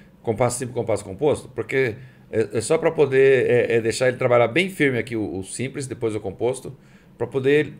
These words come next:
ter bem definido o, os, os diagramas, né?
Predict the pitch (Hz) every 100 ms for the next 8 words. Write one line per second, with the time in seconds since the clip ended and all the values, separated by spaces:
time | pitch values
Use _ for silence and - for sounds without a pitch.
0 | - 135 151 170 160 165 131 139 147 127
1 | 123 113 110 110 98 - - 107 107 104
2 | 92 87 65 - - 98 110 98 92 73
3 | - _ _ _ _ - 92 131